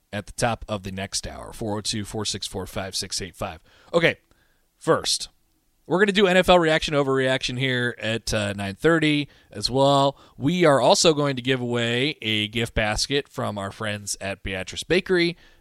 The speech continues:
at the end of the nine o'clock hour. Sean Bach will join. Uh, we'll talk some Iowa in the ten o'clock hour, and then the text bag. So we're all, we're all locked away for the remainder of the show. So this is,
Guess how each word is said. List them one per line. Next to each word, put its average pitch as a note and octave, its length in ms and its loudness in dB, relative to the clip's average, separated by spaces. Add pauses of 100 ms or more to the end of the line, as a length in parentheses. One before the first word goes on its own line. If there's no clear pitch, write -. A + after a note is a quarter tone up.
at G#2+ 180 -12
the G2+ 180 -10
end A#2 380 -6
of G#2 240 -6
the F#2+ 80 -12
nine G2+ 240 -4
o'clock G#2 380 -8
hour. F#2+ 320 -4 (160)
Sean G#2 220 -8
Bach A#2+ 300 0
will C#3+ 120 2
join. C3+ 460 -4 (440)
Uh, F#2+ 140 -12
we'll F#2 100 -8
talk G2+ 220 -8
some F2+ 160 -10
Iowa F3 460 6 (640)
in G#2 440 -6 (120)
the G#2+ 80 -18
ten - 200 -6
o'clock - 460 -10
hour, - 360 -20
and G2+ 160 -12
then G2+ 120 -10
the A2 60 -12
text - 240 -4
bag. - 180 -12
So D3 100 -2
we're A#3 140 4
all, A2 280 0
we're F3+ 180 0
all C#3 100 2
locked B2 260 0
away B2+ 160 0
for A#2 120 -6
the G#2 80 -4
remainder G2+ 340 -6
of F#2+ 80 -8
the F#2 100 -10
show. C3+ 260 0 (180)
So - 120 -6
this G#3 260 6
is, C4 240 2